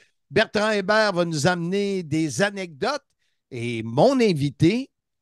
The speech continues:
nul autre que Gino Brito.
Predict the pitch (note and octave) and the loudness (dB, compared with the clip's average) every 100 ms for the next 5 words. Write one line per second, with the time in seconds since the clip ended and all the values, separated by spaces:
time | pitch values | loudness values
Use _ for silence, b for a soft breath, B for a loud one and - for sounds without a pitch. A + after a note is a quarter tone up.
0 | _ B2 G3+ G3+ F3+ A3+ A#3+ E3 D3 C3+ | _ -4 0 4 4 4 0 -6 -4 -4
1 | B2 G2 F#2 D#3+ A#3 F#3+ F#3+ F3+ A#2+ D3+ | -4 -6 0 0 2 0 0 -2 0 2
2 | E3+ A#3+ _ A2 D#2+ | 2 -2 _ -14 -14